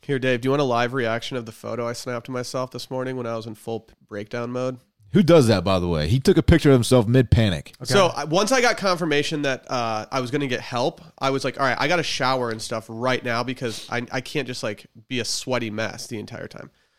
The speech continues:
Speaker 1: And so I look in, I go in to look in the mirror and brush my teeth, and I see I'm just dying.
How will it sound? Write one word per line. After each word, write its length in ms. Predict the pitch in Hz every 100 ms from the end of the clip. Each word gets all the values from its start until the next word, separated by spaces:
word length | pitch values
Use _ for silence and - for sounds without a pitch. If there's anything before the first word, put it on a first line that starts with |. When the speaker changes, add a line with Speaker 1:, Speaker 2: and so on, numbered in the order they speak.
| _ _ _
Speaker 1:
And 120 | 139 139
so 360 | 151 135 123 139
I 80 |
look 300 | 135 143 175
in, 120 | 220 190
I 100 | 143
go 280 | 131 156 185
in 140 | 170
to 100 | -
look 180 | 147 151
in 60 | 151
the 60 | 131
mirror 240 | 135 131
and 100 | 120
brush 240 | 123 127
my 120 | 123 110
teeth, 360 | - 131 117 -
and 100 | 117
I 200 | 113 113
see 480 | - - 143 135 -
I'm 260 | 123 135 143
just 480 | 135 123 - 110 -
dying. 540 | 117 113 110 82